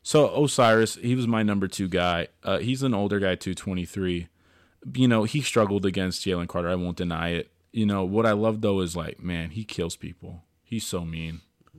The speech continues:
He's a big, nasty S O B. He can be off balance at times, which I think is something I saw a little bit of a lot of the, a lot of the guys I picked. But I think that's just lack of technique. You know, other than Skoronski, I thought the guys I picked were really raw in the technique department.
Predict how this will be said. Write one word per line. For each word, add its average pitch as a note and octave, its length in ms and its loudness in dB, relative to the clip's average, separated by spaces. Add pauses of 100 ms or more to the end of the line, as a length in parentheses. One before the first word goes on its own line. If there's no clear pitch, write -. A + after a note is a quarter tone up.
(120)
He's G2+ 260 0
a F#2 60 0
big, F#2 340 -2
nasty F#2 440 -2
S F2 160 -2
O F#2 100 -2
B. F2 300 -4 (440)
He - 220 0
can B2+ 160 2
be C#3 180 0
off G#2 300 2
balance F#2+ 380 -2
at E2+ 80 -10
times, E2 420 -10
which G2 320 -6 (100)
I - 120 -4
think A#2+ 260 -6
is F#2+ 300 -6
something A2 320 -4
I G2 40 -2
saw G2+ 200 -6
a - 20 -6
little F#2+ 220 -6
bit F#2 100 -4
of E2+ 80 -6
a E2+ 80 -10
lot E2 160 -8
of E2+ 80 -8
the, F2+ 240 -8
a F2 120 -6
lot F2+ 200 -4
of F2+ 80 -6
the F2+ 60 -6
guys E2+ 260 -6
I E2+ 80 -10
picked. - 480 -6 (560)
But A#2 80 4
I A#2 80 8
think A#2+ 260 2
that's A2+ 160 4
just A2+ 220 0
lack F#2 320 0
of F#2+ 140 -2
technique. E2+ 640 -8
You F#2+ 140 -6
know, F2+ 100 -2
other A2 180 2
than A#2 140 0
Skoronski, G#2 800 -4 (180)
I F2 120 -6
thought G2 260 -4
the G2+ 60 -6
guys F#2 260 -4
I F2+ 80 -6
picked F2+ 260 -8
were F2+ 120 -8
really F2 320 -6
raw E2 200 -8
in E2 60 -12
the E2 80 -12
technique E2+ 420 -14
department. E2+ 520 -8